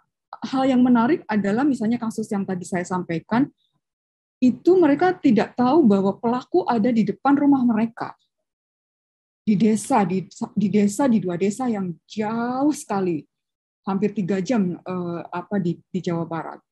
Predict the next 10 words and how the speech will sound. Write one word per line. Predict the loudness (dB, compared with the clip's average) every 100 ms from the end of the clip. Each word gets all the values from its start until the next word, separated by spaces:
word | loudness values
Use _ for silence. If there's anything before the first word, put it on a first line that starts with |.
| _ _ _ _ _
Jadi | -2 0 2
saya | 0
kira, | 2 0 0 0 0 -2 -2
eh, | -4 -2
upaya | -4 -2 -2
kami | -4 -8 -8 -8 -4 -4 -4 -8
selain | -8 -4 -4
ke | -4
keluarga | 0 0 0 -6 -10 -8 -2 -2 -2 -10 _ _ _ _ _ _ _ _
adalah, | 0 0 0 -4 -4 -4